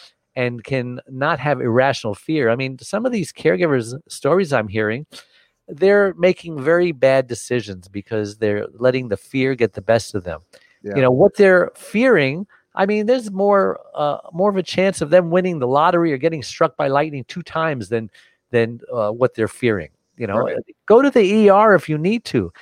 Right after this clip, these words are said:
Speaker 1: They've got everything under control. They're wearing masks. They have procedures. You're not gonna catch the coronavirus in an E R. I guarantee you, they have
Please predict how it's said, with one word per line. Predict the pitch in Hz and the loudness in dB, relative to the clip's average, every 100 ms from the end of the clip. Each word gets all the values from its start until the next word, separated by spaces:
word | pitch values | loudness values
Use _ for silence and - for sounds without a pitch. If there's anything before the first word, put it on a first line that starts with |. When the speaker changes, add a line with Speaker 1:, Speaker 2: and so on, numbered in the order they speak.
| _ - | _ -2
Speaker 1:
They've | 190 220 | 0 4
got | 214 | 4
everything | 202 202 190 | 4 2 2
under | 185 180 | 0 -2
control. | 175 - 196 208 | -8 -2 0 4
They're | 147 | 4
wearing | 165 185 175 143 | 4 2 -2 -2
masks. | 131 165 165 - | 0 0 -2 -4
They | 143 | -2
have | 143 143 | -2 -4
procedures. | 147 - - 170 160 165 147 | -8 -8 -6 -4 -2 -4 -2
You're | 220 | -2
not | 214 220 | 0 -2
gonna | 202 180 | -4 -8
catch | 160 - 170 - | -4 -4 -4 -6
the | - 139 | -6 -4
coronavirus | 139 139 160 156 131 131 127 120 - - - _ _ - | -2 0 0 0 0 2 2 0 -4 -20 -20 _ _ -2
in | 131 | 0
an | 117 | 0
E | 147 131 | 0 2
R. | 120 98 80 - | 4 2 0 -2
I | 131 139 | -2 0
guarantee | 147 139 120 - 131 | 0 0 -2 -6 -6
you, | 92 82 | -4 -2
they | 113 | 0
have | 113 | 0